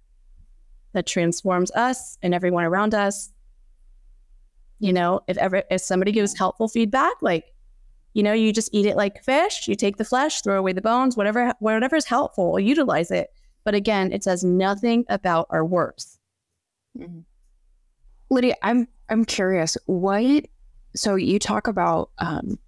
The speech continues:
Speaker 2: failure,
Speaker 1: Yeah.
Speaker 2: right? And how we should, uh, embrace failure in a lot of ways. What has been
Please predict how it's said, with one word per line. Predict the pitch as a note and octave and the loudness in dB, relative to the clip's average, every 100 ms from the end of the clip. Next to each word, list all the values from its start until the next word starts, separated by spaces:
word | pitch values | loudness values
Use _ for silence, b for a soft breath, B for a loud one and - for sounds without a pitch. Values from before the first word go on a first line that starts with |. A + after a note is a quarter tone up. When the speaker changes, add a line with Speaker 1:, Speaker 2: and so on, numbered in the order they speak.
| - | -6
Speaker 2:
failure, | E3+ F2 - - - G#3 - - - - - _ | -2 0 -2 -4 -4 -4 -6 -12 -20 -20 -20 _
Speaker 1:
Yeah. | F#3 D#3 | -4 -2
Speaker 2:
right? | D#3+ - - | -2 -4 -4
And | E3 E3 D#3+ D3+ | -2 -2 -2 -4
how | - - E3 | -4 -2 -2
we | E3 | -2
should, | - D#3 - - - - | -2 -2 -4 -10 -14 -8
uh, | - - | -6 0
embrace | G3+ F#3 E3+ A#3+ A3 - - | 0 2 0 0 0 -6 -8
failure | - D3 - - E2 - - | -4 -4 -2 -2 -2 -2 -2
in | D#3 | -4
a | E2+ | -2
lot | - | -2
of | - | -4
ways. | E2 D#2+ - b b b b b b - - - - - | -4 -4 -6 b b b b b b -20 -20 -20 -20 -6
What | G3 G3 G#3 | -2 2 2
has | A#3+ C#4 G#3 | 2 0 0
been | - F3 F3 E3+ E3 E3 | -2 0 2 2 0 0